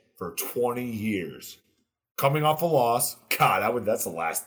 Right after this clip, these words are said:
that's the last team I want to be right now. It's Tom Brady coming off a loss, and they so happen to be your former team up in Foxborough. He came out and said, "I knew,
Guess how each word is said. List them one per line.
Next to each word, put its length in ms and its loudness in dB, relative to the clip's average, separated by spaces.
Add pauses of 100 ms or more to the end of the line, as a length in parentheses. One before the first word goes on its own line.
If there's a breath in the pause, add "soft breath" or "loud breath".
that's 180 0
the 60 -2
last 260 -4
team 160 -10
I 40 -12
want 200 -10
to 80 -16
be 80 -10
right 160 -10
now. 140 -12
It's 100 -10
Tom 300 -2
Brady 240 -2
coming 260 -6
off 160 -4
a 60 -6
loss, 380 -2 (220 loud breath)
and 80 -8
they 80 0
so 180 0
happen 300 -2
to 60 -6
be 140 -6
your 180 -6
former 380 -4
team 280 -8
up 160 -8
in 80 -10
Foxborough. 760 -4 (240 loud breath)
He 100 0
came 240 4
out 120 6
and 60 0
said, 180 4
"I 120 2
knew, 240 0